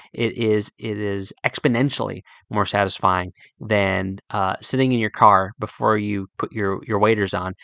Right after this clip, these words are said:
as you take your last sips of coffee, reading to see if there's somebody that's posted something on social media sometime in the last twenty-four hours about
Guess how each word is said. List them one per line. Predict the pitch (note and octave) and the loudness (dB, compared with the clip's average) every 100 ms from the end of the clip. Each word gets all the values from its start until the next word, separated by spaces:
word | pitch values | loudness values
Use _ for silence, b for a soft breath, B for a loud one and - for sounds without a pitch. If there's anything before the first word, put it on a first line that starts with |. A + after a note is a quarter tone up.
| B B - | B B -6
as | G2 G2 | -4 -2
you | |
take | A#2 A2 | -4 0
your | G2+ | 4
last | G#2 G#2+ | 4 2
sips | A#2 - | -4 -6
of | - | 0
coffee, | G#2+ G#2 - G2 - B B - | 2 2 -2 -8 -8 B B 0
reading | B2 A#2 G#2+ | 4 4 2
to | G2+ | 4
see | - B2 A2+ A2+ | 4 4 0 -2
if | - | -2
there's | G#2 F#2+ - | -2 0 2
somebody | B2+ A#2 G#2+ | 2 2 0
that's | G2+ | 0
posted | - A#2+ - | 2 2 2
something | - G#2+ G#2+ | -2 -2 -4
on | G#2 | -2
social | G2 A#2 - G#2 | 0 0 -2 -4
media | A2 A2 G2+ | -2 0 0
sometime | - G#2+ G#2+ G#2 | -2 -2 0 0
in | G#2 | 0
the | G2+ | 0
last | G2+ G#2 G2+ - - | 2 2 0 -4 -6
twenty-four | A#2+ A2 - G#2 | -2 -2 -2 2
hours | G#2+ A2+ A2 | 6 6 2
about | G#2 G2+ | 0 0